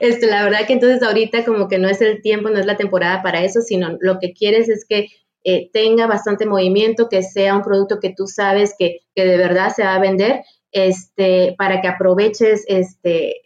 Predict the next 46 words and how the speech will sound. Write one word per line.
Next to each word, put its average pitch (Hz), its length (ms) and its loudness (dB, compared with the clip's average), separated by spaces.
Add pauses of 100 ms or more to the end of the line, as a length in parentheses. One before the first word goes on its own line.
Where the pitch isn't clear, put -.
(120)
e-, - 200 -6
esta 247 260 2
temporada, 233 420 0
porque 190 220 -4
de 185 120 4
verdad, 196 280 0
o 190 40 -4
sea, 190 120 -6
no, 196 300 -2
no, 202 340 -4
no 208 140 -4
importa, 220 800 -2
no 202 120 0
importaba 240 440 -2
lo 220 120 0
que 190 120 -8
yo 196 120 -2
mandaba 202 380 -2
el 196 60 0
año 202 160 -2
pasado, 202 560 -4
todo 208 180 -8
se 190 140 -4
vendía. 180 340 -2
Entonces, 190 480 -2 (300)
este, 196 400 0
simplemente 220 580 0
de 226 100 4
encontrar 185 380 -2
esos 226 240 -4
productos 214 560 -2 (360)
este, 185 420 0
en 175 140 0
súper 214 360 -2
oferta, 220 380 -2
también 185 300 0
aprovechar 190 540 -4
eso 233 440 2
y, 208 380 0
este, 180 340 0
enviarlos 185 460 0
a 190 40 -6
las 175 140 -4
bodegas 175 380 -2
de 170 100 -4
Amazon. 240 480 -2